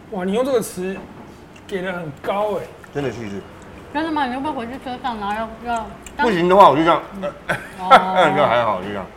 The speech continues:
Speaker 3: 可是台哥是不是刚刚沿，
Speaker 2: 细致。
Speaker 3: 沿路上一直在碎念说新庄太远了？
Speaker 1: 对。
Speaker 2: 嗯。
Speaker 3: 很久没吃到，我很感动。
Speaker 2: 哎，如果是以你小时候的食物来讲的话，
Speaker 3: 嗯。
Speaker 2: 你是会感动的。这个味道值得你再回来。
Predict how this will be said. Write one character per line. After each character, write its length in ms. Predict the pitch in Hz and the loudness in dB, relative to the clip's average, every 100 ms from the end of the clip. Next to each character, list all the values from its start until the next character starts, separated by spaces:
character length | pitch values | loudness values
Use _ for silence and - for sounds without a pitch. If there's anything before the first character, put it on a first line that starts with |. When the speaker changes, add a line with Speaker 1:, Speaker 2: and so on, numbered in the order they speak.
| - - - - - | -20 -20 -20 -18 -8
Speaker 3:
可 100 | 262 | -8
是 100 | 330 | -6
台 160 | 269 240 | -6 -6
哥 160 | 254 269 | -4 -6
是 100 | 269 | -6
不 60 | |
是 160 | 277 285 | -6 -4
刚 120 | 254 | -4
刚 120 | 262 233 | -6 -8
沿， 140 | 226 | -12
Speaker 2:
细 60 | 220 | -10
致。 60 | |
Speaker 3:
沿 100 | 226 | -10
路 120 | 240 247 | -8 -8
上 160 | 240 | -8
一 100 | 226 | -10
直 80 | 214 | -10
在 140 | 208 208 | -8 -10
碎 260 | 226 214 | -8 -8
念 240 | 190 196 185 | -8 -8 -8
说 240 | 196 190 | -8 -8
新 220 | 190 208 202 | -10 -10 -8
庄 180 | 196 | -8
太 160 | 190 202 | -8 -10
远 100 | 165 | -10
了？ 80 | 156 - - | -14 -18 -4
Speaker 1:
对。 240 | 175 135 - - | -2 -2 -6 -12
Speaker 2:
嗯。 160 | 117 107 87 - - - | -12 -10 -14 -18 -20 -12
Speaker 3:
很 120 | 202 | -10
久 100 | 208 | -6
没 140 | 196 | -8
吃 140 | 190 202 | -8 -10
到， 180 | 196 180 | -10 -10
我 60 | |
很 120 | 170 175 | -12 -12
感 120 | 160 147 | -14 -16
动。 100 | 160 156 - | -18 -14 -4
Speaker 2:
哎， 140 | 139 98 - - - | -2 -2 -14 -20 -14
如 80 | - | 2
果 80 | 202 | 2
是 160 | 196 185 | 4 0
以 140 | 151 | 0
你 140 | 170 | -2
小 220 | 120 113 104 | -2 -4 -4
时 80 | 135 | -2
候 100 | 147 | -2
的 80 | |
食 220 | 110 - 117 | -4 -6 -6
物 120 | 131 | -2
来 120 | 104 | -2
讲 120 | 95 | -4
的 60 | 90 | -6
话， 80 | 98 | -6
Speaker 3:
嗯。 220 | 110 104 | -6 -8
Speaker 2:
你 60 | 104 | -2
是 100 | 156 | 0
会 120 | 147 | 0
感 220 | 90 90 | 0 -6
动 120 | 98 | -10
的。 60 | 92 80 - - - - - - | -12 -14 -20 -20 -20 -20 -20 -4
这 60 | 185 | 0
个 60 | |
味 120 | 160 160 | 2 4
道 140 | 147 | 4
值 180 | - 127 | 2 -4
得 120 | 135 | -4
你 120 | 131 92 | -6 -6
再 120 | 120 | -6
回 180 | 98 | -6
来。 60 | 90 | -8